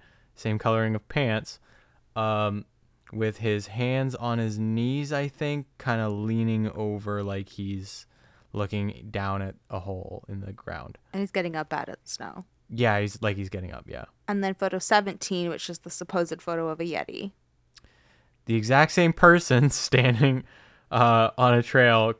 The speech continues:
Speaker 1: clearly trying to walk down a path, and the photograph is blurry this time.
Speaker 2: Right.
Speaker 1: Yeah. Also, holy shit,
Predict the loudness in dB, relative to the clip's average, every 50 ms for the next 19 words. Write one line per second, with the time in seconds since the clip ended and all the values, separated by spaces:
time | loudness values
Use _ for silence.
0 | _ -12 -4 0 2 4 4 4 4 4 4 2 2 0 -2 -4 -2 0 0 2
1 | 0 0 -2 -2 -2 -2 0 0 2 0 0 0 -2 -6 -14 -18 _ -10 -8 -4
2 | -4 -2 -2 -4 -4 -2 -2 0 0 0 0 -2 -4 -8 _ _ _ _ _ _
3 | _ _ _ _ _ _ _ _ _ -8 -6 -4 -2 -2 -2 -2 -2 -4 -6 -4
4 | -4 -4 -2 -4 -4 -6 -4 -4 -4 -2 -2 -2 -2 -2 -2 -4 -8 -8 -4 -2
5 | 0 0 0 0 -2 -4 -6 -8 -10 -10 -10 -10 -10 -10 -14 -16 -18 _ _ _
6 | _ _ _ _ _ _ -6 -6 -6 -6 -8 _ -18 -18 -18 _ _ _ _ _
7 | _ _ _ _ _ _ -6 -6 -6 -6 -6 -10 -14 _ _ _ _ -2 0 0
8 | 0 0 -2 -4 -4 -6 -4 -2 -2 0 0 -2 -2 0 2 2 2 2 -2